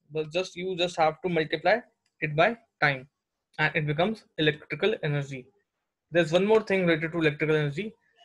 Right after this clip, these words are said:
that is the commercial unit of energy.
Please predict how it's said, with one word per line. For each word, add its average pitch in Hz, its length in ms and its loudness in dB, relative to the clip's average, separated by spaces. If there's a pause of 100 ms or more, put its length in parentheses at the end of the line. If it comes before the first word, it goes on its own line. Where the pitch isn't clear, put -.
that 147 200 0
is 156 100 -2
the 220 140 0 (160)
commercial 165 420 2
unit 143 240 -2 (560)
of 151 160 -6
energy. 135 420 -8